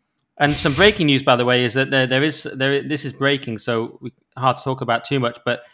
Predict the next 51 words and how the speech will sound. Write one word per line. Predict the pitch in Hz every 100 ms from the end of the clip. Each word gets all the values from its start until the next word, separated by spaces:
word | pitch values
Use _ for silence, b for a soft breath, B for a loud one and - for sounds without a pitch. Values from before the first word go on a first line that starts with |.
| b b
a | 120
Common | 117 156 147
Unleashed | 135 160 -
gig | 139 117
at | 120
the | 120
Edinburgh | 120 117 117 113 _ _ _
Festival | - 147 131 120 117
has | 107
been | 117
cancelled | - 123 117 120 107 117
by | 123
the | 120
venue | 113 135 147 120
following | - 127 120 117
online | 120 123 120 117 107
pressure. | 135 135 107 95 - _ _ _ _
And | -
Andrew | 123 123 117
Dorr | 123
says, | 117 120 117
"It |
is | 120
astonishing | 113 - 143 143 139 117
that | 120
a |
comedy | - 131 131
night | 120 120
at | 113
the | 120
largest | 127 127 113
arts | 127 127 127
festival | 135 120 123
in |
the | 120
world | 120 131 120 b b
should | - 131
be | 135
prevented | 127 147 131
going, | 147 139 139 -
from | 135
going | 151 147
ahead | 139 139
simply | 151 139
because | 135 143
activists | 135 147 - 139 139
are | 143
offended. | 131 - 151 156 110
The | 113
comedy | 139 131
industry | 131 120 131 113